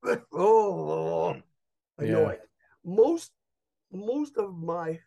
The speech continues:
Speaker 1: clients are people that I already know.
Speaker 2: Yeah.
Speaker 1: Most of my clients are people that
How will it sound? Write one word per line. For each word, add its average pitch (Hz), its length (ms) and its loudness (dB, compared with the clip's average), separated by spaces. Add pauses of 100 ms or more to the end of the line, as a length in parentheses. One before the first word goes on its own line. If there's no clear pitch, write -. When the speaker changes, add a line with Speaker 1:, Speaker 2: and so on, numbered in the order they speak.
(100)
Speaker 1:
clients 180 600 -8 (140)
are 156 420 -4 (140)
people 185 600 -10
that 156 140 -2
I 160 120 -4
already 147 440 -2
know. 107 320 -10 (480)
Speaker 2:
Yeah. 104 180 -4 (200)
Speaker 1:
Most 196 280 -4
of 208 120 0
my 196 240 -4
clients 170 680 -8
are 143 260 -6
people 147 400 -8
that 139 240 -8